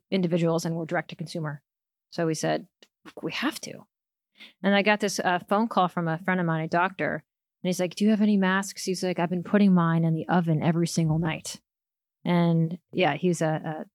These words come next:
a, a pediatric surgeon. He goes, "I've been putting mine in the oven every night to get rid of all the germs." And it,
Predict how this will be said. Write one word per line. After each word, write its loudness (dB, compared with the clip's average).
a, -8
a -8
pediatric -2
surgeon. -2
He -2
goes, -2
"I've -4
been -4
putting 4
mine 6
in 6
the 0
oven -4
every 2
night 2
to -4
get 0
rid -2
of -4
all 0
the -2
germs." 0
And 0
it, -6